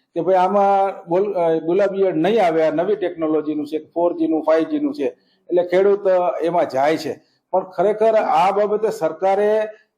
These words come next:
અ, યોગ્ય સમયે અથવા સમયસર પગલાં લેવા જોઈએ. ટેકનોલોજી દુનિયામાં અત્યારે, અ, અવેલેબલ છે, તો પછી અહીંના ખેડૂતોને એ ટેકનોલોજી કેમ ન મળે એમ સરકારે વિચારે તો આ ગેરકાયદેસર બિયારણો બંધ કરી શકાય.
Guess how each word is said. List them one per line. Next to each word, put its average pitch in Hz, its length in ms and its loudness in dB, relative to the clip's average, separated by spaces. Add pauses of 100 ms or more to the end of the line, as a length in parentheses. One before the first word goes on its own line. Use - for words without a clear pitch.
(140)
અ, 135 80 -4 (600)
યોગ્ય 202 380 2
સમયે 233 520 0
અથવા 233 220 0
સમયસર 220 500 -2
પગલાં 175 360 0
લેવા 147 240 0
જોઈએ. 120 180 -8
ટેકનોલોજી 208 600 -2
દુનિયામાં 190 540 0
અત્યારે, 190 500 0 (400)
અ, 127 60 -4
અવેલેબલ 208 600 2
છે, 160 240 -2 (420)
તો 196 80 0
પછી 214 260 -4
અહીંના 208 380 2
ખેડૂતોને 226 500 0
એ 214 100 2
ટેકનોલોજી 214 540 -2
કેમ 214 400 -2
ન 143 180 2 (140)
મળે 196 300 2
એમ 196 140 2
સરકારે 196 480 -2
વિચારે 175 500 0 (340)
તો 208 80 0 (200)
આ 185 280 0
ગેરકાયદેસર 202 640 0
બિયારણો 202 340 0
બંધ 202 280 0
કરી 240 180 0
શકાય. 139 380 -4